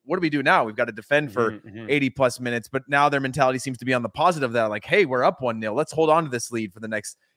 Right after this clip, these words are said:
Speaker 1: eighty-three plus minutes." And I think that's been a little bit of a shift. So they've certainly got a chance.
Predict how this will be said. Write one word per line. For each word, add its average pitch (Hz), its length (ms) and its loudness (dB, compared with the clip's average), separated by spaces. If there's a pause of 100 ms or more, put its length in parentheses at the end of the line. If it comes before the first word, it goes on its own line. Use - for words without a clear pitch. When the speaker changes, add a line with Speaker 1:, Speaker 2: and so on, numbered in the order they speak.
Speaker 1:
eighty-three 123 500 -2
plus 113 300 -2
minutes." 110 280 -4
And 123 80 2
I 123 40 4
think 135 160 -2
that's 160 200 2
been 165 140 -4
a 151 40 2
little 143 180 4
bit 131 100 4
of 117 80 -2
a 113 40 -6
shift. 123 240 0
So - 100 -4
they've 127 200 0
certainly 180 340 0
got 127 140 2
a - 20 -8
chance. 117 400 -6